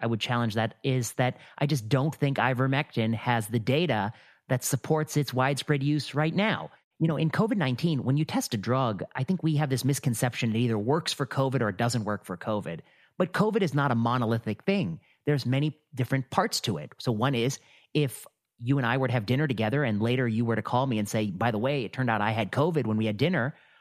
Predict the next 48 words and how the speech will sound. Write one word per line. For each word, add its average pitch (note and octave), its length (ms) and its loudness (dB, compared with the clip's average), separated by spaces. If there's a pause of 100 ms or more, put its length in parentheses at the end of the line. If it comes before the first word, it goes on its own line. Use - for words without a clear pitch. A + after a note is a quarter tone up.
(120)
well, D#3 380 -2
I F3+ 100 4
might G3 180 2
be E3+ 120 2
looking D3+ 300 2
for C#3+ 160 0
a C3+ 60 0
drug C3+ 320 0
that B2 120 0
prevents C#3 400 0
me D3 100 2
from D3 160 0
acquiring E3+ 540 0
the A2 80 0
virus F#2 400 0
or A#2 80 2
having B2+ 300 0
it, - 240 -4
uh, G2 280 -2
rear D3 320 2
its C3+ 140 -2
head, C3+ 340 0 (240)
uh, G#2+ 180 -2
a - 60 -2
prophylactic D3+ 680 0
medication G2 520 -4
after G#2+ 220 -2
exposure. A#2 640 -2 (400)
Imagine C3+ 380 0
I C3+ 80 2
wake B2+ 240 0
up C3 140 -2
one C3+ 160 0
day C3 160 0
with B2 160 0
a C3 40 2
runny A#2+ 300 2
nose B2+ 240 0
and C3+ 100 0
a C3+ 60 -2
cough. E3+ 400 -2
I B2+ 100 -4
might B2+ 220 0
look B2+ 160 -2
for C#3 140 0
a B2+ 60 0
drug B2+ 340 0
that B2 180 0